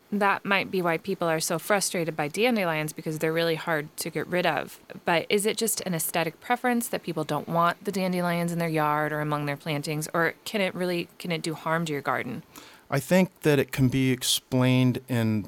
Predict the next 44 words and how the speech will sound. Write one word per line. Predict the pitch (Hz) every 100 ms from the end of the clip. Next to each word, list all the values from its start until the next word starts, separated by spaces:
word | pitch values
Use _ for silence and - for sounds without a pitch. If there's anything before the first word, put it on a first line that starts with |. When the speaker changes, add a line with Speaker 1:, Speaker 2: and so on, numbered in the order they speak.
| -
Speaker 2:
the | 104
manner | 110 120 135 131
in | 117 110
which | 113 -
a | 110
lot | 107 107
of | 98
unwanted | 101 107 104 107 - 98 98
weeds | 110 107 - -
grow | 110 104 101 98 92
in | 101 92
turf | - 117 98 98 -
and | - 101 92 -
ornamental | 110 98 98 90 95
beds. | 95 87 78 -
So | - 113 104
a | 95
dandelion's | 110 127 143 117 107 107 104 -
a |
little | 98 147 123
bit | 117
on | 107
the | 92
lazy | 95 110 90
side, | - 92 85 85 -
Speaker 1:
Mm-hmm. | 190 175 165 170 - -
Speaker 2:
and | - 113 107
the |
leaves | 104 120 135 143 -
come | - 127
out | 117 117 -
from | 123 113
the | 104
rosette | 107 110 110 110 110
and | 110 110
they | 107
just | 131 123 117
lay | 113 117 131
themselves | 127 117 110 - 110 107 104
on | 104 95
the |
ground. | 90 107 117 98 80 - - - - - _
They | 120
don't | 110 123 117